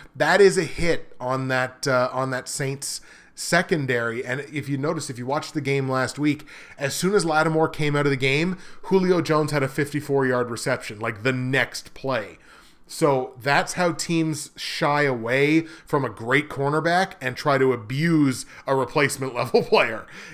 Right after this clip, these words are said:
Uh, I don't necessarily know that the Bucks will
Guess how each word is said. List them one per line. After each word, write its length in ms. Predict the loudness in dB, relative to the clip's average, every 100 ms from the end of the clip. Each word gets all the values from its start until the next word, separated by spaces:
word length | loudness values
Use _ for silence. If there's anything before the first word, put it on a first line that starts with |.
| -18 -4
Uh, 220 | 0 0
I 140 | 0 -2
don't 300 | 0 -2 -2
necessarily 680 | -4 -4 -2 2 4 2 0
know 380 | 0 2 2
that 240 | 2 -2 -4
the 60 |
Bucks 720 | -12 -2 -2 -2 -4 -6 -6 -10 _ -12
will 640 | -4 2 4 4 0